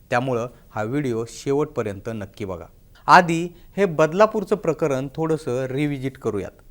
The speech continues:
बारा ते पंधरा ऑगस्ट दरम्यान या दोन चिमुकल्यांवर अत्याचाराच्या ज्या घटना आहेत त्या घडल्या आणि त्यानंतर त्या उघडकीस कशा आल्या त्या आधी बघूयात. यातील एका मुलीनं शारीरिक त्रास होत असल्याचं आपल्या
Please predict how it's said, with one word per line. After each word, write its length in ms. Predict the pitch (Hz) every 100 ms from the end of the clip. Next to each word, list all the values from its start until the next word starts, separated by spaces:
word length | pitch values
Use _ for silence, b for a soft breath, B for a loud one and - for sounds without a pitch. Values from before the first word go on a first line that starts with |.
| b b b 151
बारा 380 | 151 202 220 240
ते 160 | 254
पंधरा 480 | 247 - 185 190 226
ऑगस्ट 380 | 185 156 156 151
दरम्यान 500 | 147 147 120 123 143 - -
या 180 | 143 156
दोन 380 | 135 143 208 214
चिमुकल्यांवर 720 | - 147 131 131 135 113 120 - 120
अत्याचाराच्या 720 | - - 170 143 123 120 120
ज्या 120 | 117
घटना 420 | 101 107 139 147
आहेत 260 | 117 104 110 -
त्या 280 | 120 98 127 b b 117
घडल्या 440 | 147 135 113 123 - b b
आणि 180 | 117 123 123
त्यानंतर 520 | 175 175 135 110 110 123
त्या 260 | 113 107 - b -
उघडकीस 560 | 143 151 202 226 220 -
कशा 280 | 165 -
आल्या 300 | 127 110 107 123 -
त्या 120 | 160
आधी 160 | 113 101
बघूयात. 420 | 95 90 87 - - b b
यातील 400 | 139 156 143 147 - b b
एका 320 | 160 180 226 220
मुलीनं 480 | 185 175 156 131 143
शारीरिक 640 | - 160 156 175 180 180 -
त्रास 320 | 147 165 190 -
होत 180 | 151 135
असल्याचं 580 | - 139 135 - 117 -
आपल्या 400 | 117 127 113